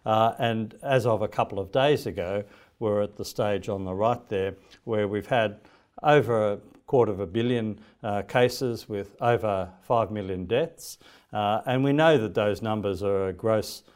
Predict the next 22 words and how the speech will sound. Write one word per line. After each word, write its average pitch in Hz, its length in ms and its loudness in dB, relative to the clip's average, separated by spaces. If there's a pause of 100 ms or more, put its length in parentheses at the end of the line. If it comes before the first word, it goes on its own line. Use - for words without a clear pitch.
(200)
underestimate 104 920 0
of 95 100 -6
the 98 80 -8
total 98 340 -4
number 92 320 -8
of 87 120 -12
cases. 95 520 -6 (320)
Even 104 520 2
in 107 180 -4
Australia, 104 580 -2
we 104 140 -6
probably 101 500 -6
have 95 360 -4 (500)
maybe 98 300 -6
three 107 320 -2
to 98 100 -6
five 107 380 -2
times 127 400 -2
the - 60 -6
number 98 280 -6
of 85 140 -8
cases, 95 580 -8